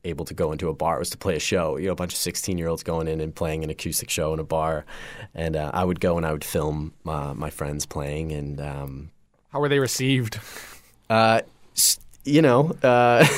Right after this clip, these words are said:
Speaker 1: it's pretty, one of the, the biggest things going around was, you know, be different. You know, there's, uh, there was a lot of rock and roll going on. There's a lot of indie rock. So everybody's trying to do something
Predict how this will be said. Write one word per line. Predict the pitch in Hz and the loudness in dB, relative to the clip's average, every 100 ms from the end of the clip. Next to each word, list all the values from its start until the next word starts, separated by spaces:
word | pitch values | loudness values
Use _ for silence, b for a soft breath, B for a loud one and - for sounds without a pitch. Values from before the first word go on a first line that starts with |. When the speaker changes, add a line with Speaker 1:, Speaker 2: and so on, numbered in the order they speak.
| 233 - 226 151 B B B | 12 12 10 8 B B B
Speaker 1:
it's | - | -4
pretty, | 123 175 160 147 139 - - - - - | 4 6 8 8 8 4 0 -2 -2 2
one | 135 131 | 4 6
of | |
the, | 117 107 - | 6 4 2
the | 107 | 0
biggest | 104 104 98 | 2 4 4
things | - 98 92 - | 2 2 0 2
going | 98 95 | 2 4
around | 90 90 | 2 2
was, | 87 85 - | 0 -2 -2
you | 90 | -2
know, | |
be | 82 104 | 0 0
different. | 98 98 - 82 95 | 2 2 2 -4 -2
You | 92 | -2
know, | 87 | -2
there's, | 87 76 - | -2 -6 -10
uh, | - 78 - - - - - - | -10 -10 -10 -10 -14 -16 -16 -4
there | 95 | 0
was | 92 | 2
a | |
lot | 92 87 | 4 6
of | 87 | 6
rock | 85 - | 4 2
and | 90 | 2
roll | 87 | 2
going | 90 87 85 | 2 0 2
on. | 85 90 | 2 0
There's | 82 | 0
a | |
lot | 87 82 | 0 0
of | |
indie | 87 85 82 | -2 -2 0
rock. | 80 87 | 0 0
So | - 92 85 | 0 0 0
everybody's | 85 87 87 - | 0 0 -2 -2
trying | 92 82 | -2 -2
to | 78 - | -4 -8
do | - 92 | -4 0
something | - 90 87 85 | 0 -2 -4 -4